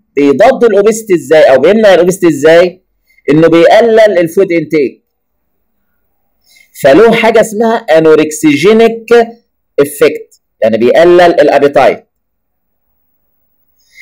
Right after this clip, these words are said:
تاني حاجه انكريز انرجي اكسبندتشر،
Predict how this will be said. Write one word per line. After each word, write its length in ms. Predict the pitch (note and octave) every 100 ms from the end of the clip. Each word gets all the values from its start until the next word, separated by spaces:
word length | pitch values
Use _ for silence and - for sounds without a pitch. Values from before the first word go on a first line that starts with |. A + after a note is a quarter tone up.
| - _
تاني 220 | - A#3+ A3+
حاجه 400 | G3+ B3 A#3+ G3+
انكريز 500 | F#3 G3 G#3 A#3 -
انرجي 420 | G#3 G#3 E3 F#3+
اكسبندتشر، 720 | F#3+ - E3+ F3 E3 F#3 F#3